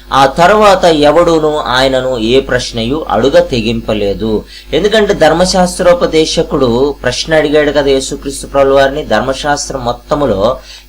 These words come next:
ప్రధానమైన, ముఖ్యమైన ఆజ్ఞ ఏదని?" అడిగాడు కదా. అడిగినప్పుడు యేసుక్రీస్తు ప్రభువు వారు జవాబిచ్చాడు. ఆ జవాబుకి మార్కు సువార్తలో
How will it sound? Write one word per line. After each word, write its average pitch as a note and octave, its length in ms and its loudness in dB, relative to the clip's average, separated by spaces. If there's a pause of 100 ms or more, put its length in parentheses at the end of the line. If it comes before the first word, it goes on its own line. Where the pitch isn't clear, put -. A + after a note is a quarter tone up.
ప్రధానమైన, E3+ 760 2
ముఖ్యమైన E3 600 0
ఆజ్ఞ B2+ 420 0
ఏదని?" C#3 320 0
అడిగాడు B2+ 340 0
కదా. C#3 340 0 (300)
అడిగినప్పుడు G3 540 2
యేసుక్రీస్తు E3+ 600 -2
ప్రభువు D3 240 0
వారు D3+ 140 2
జవాబిచ్చాడు. C3 840 -2 (320)
ఆ C#3 160 4
జవాబుకి D#3+ 1120 2 (380)
మార్కు C#3 440 0
సువార్తలో C3+ 960 2